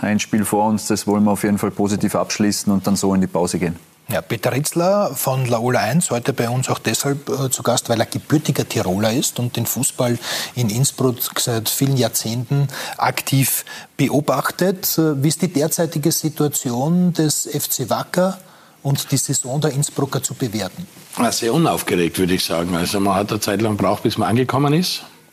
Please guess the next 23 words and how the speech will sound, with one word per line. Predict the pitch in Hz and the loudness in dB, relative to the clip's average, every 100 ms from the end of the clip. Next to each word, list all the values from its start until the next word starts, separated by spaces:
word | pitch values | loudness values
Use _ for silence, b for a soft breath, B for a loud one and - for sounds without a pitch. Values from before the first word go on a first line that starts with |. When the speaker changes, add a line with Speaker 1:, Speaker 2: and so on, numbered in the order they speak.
| B B B - | B B B -2
Speaker 3:
Dann | 104 | 0
hat | 104 107 | 2 2
man | 113 | 2
sich | 107 104 | 2 2
aber | 107 107 | 2 2
in | |
der | 101 | 2
Defensive | 95 95 - 92 113 117 | 0 -2 -2 0 0 0
sehr | 110 101 101 | 0 0 0
stabilisiert. | 92 - 90 87 87 85 - 92 123 147 - B B B B B B B - | -2 -4 -2 0 0 0 0 2 2 2 -6 B B B B B B B -2
Und, | 98 101 101 95 | 2 4 2 2
äh, | 101 101 - | 2 2 2
es | 107 101 | 0 0
läuft | 92 85 104 - | 0 0 0 0
momentan | 98 98 92 87 85 | 0 2 0 0 0
so, | 82 - 87 92 87 | 0 0 0 2 2
wie | 92 | 2
man | 85 85 | 2 0
sich | - 90 | -2 -4
das | - 82 | -4 -2
erwarten | 90 78 90 104 87 | 0 2 2 0 0
darf. | 87 90 | 0 0
Also | 85 82 85 85 | 0 0 0 0